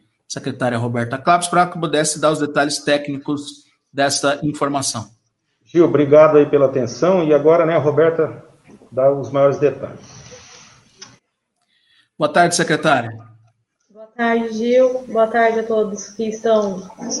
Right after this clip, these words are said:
Speaker 3: com a gente aqui, né? E a gente vai informar vocês aí.
Speaker 1: Qual é, é, o perfil deste paciente?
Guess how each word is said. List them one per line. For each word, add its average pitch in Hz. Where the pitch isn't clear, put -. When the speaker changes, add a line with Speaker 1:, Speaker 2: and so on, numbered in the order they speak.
Speaker 3:
com 226
a 202
gente 208
aqui, 262
né? 269
E 220
a 226
gente 240
vai 240
informar 247
vocês 196
aí. 185
Speaker 1:
Qual 214
é, 165
é, 156
o 156
perfil 151
deste 143
paciente? -